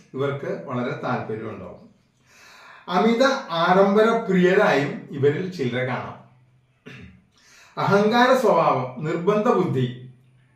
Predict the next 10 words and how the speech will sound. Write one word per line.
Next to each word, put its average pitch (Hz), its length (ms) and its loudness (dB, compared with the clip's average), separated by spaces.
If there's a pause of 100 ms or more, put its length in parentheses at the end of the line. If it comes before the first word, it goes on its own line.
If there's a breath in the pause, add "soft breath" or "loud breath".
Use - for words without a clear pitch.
(240)
ഉം, - 300 -12 (320 loud breath)
ഇതൊക്കെ 233 420 2
ചിലരിൽ 160 640 0 (360)
കാണാം. - 400 -4 (1120 soft breath)
സ്ത്രീ 233 540 0
പ്രകൃത 190 600 2
ശരീരമായിരിക്കും 156 1200 0
മിക്കവരുടെയും. 82 880 -10 (1400 soft breath)
ചിലർ 240 500 6
ലജ്ജാശീലരുമായിരിക്കും. 175 1400 0